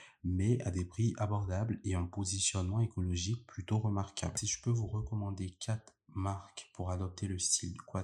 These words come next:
luxury sans vous ruiner, quatre marques que je porte au quotidien et que j'adore, ce serait tout d'abord cos. Rien à dire sur cette marque,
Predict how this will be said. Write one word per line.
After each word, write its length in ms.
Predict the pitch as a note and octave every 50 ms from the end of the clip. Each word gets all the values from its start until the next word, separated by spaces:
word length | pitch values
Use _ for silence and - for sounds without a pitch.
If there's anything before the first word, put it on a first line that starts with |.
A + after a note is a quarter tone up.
| - - -
luxury 480 | F#2+ F2+ - - - G2 F2+ F2+ F#2 F2+
sans 260 | - - - A#2 A2+
vous 160 | G#2+ A2 G#2+
ruiner, 480 | F#2 F#2+ F#2+ F2 F2 F2 F2+ G2+ B2 B2 - - - - - - _ _ - -
quatre 180 | - G#2+ G#2 G2+
marques 240 | G2+ G#2 G#2 - -
que 80 | -
je 140 | F#2+ F#2 F2+
porte 280 | F2+ - A2 - - -
au 40 | G2+
quotidien 600 | - - G2 F#2 - - F2+ F2+ F#2 F#2+ F#2+ -
et 100 | - E2+
que 140 | - - F#2
j'adore, 560 | F2 E2 F2+ F2 E2 E2+ F2 F#2 A2 B2 B2
ce 160 | - - - F2+
serait 260 | - - - F#2 F2
tout 180 | F2+ - G2
d'abord 460 | G#2 A2 G2+ G2 G2+ G2 G2 F#2+ - -
cos. 380 | - - G#2+ - - - - - - - _ _ _ _ _ _ _ -
Rien 360 | - - - G2 F#2+ F#2+ F#2+
à 100 | F#2 F2+
dire 240 | F2+ F#2+ G2 F#2+ -
sur 160 | - - -
cette 240 | - F#3 F3+ - -
marque, 340 | F#2+ F#2 G2+ - - -